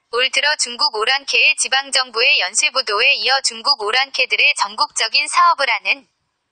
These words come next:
대규모 사업체인 민간 그룹사 대기업과 상장기업 등으로 채무불이행 선언 디폴트가 확산 일로에 있습니다.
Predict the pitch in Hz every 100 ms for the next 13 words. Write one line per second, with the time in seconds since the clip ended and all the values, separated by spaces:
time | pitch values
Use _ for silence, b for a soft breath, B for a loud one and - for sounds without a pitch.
0 | - 226 247 277 320 349 339 - 277 277
1 | 320 202 226 247 302 294 247 233 - 285
2 | 277 220 254 240 208 - 285 302 370 359
3 | 349 320 277 285 - 233 196 254 294 -
4 | 370 359 339 302 262 302 330 370 349 349
5 | 311 240 294 285 - 214 269 311 370 -
6 | 349 302 254 233 262 285 247 277 254 202